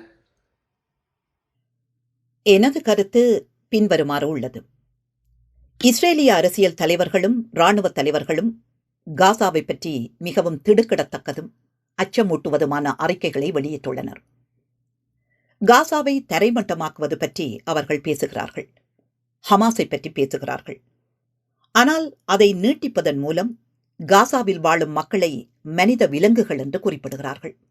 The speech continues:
காசாவின் மொத்த மக்கள் தொகையையும் காசாவுக்கு வெளியே நகர்த்துவது பற்றி பேசுகிறார்கள். இது இனச்சுத்திகரிப்புக்கான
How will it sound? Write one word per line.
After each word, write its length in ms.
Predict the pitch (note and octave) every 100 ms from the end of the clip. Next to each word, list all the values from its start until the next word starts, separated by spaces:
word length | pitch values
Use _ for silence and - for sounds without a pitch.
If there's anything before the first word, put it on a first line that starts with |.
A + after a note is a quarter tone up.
| _ _ _ _ _ _ _ _ _ _ _ G3
காசாவின் 600 | A#3+ E4 E4 D#4 D4 F3+
மொத்த 300 | F3+ - B3+
மக்கள் 400 | C#3+ E3 - G#3
தொகையையும் 520 | E3+ F#3 E3 E3 A3 - _ _ _ -
காசாவுக்கு 640 | E3 G3+ G#3 G3+ E3 -
வெளியே 360 | D3 F3+ F#3+ F#3 C#3
நகர்த்துவது 640 | D#3 D#3+ - - E3+ C#3+
பற்றி 240 | D3+ D3
பேசுகிறார்கள். 680 | C#3 D3 C#3 - A#2+ - - _ _ _ _ _ _ _ _ _ _ _ _ -
இது 240 | G3+ A3+ C#3 - _ _ _ -
இனச்சுத்திகரிப்புக்கான 1200 | G#3 B3 C#4 - G3 F#3+ F3 D#3 D3+ - D#3+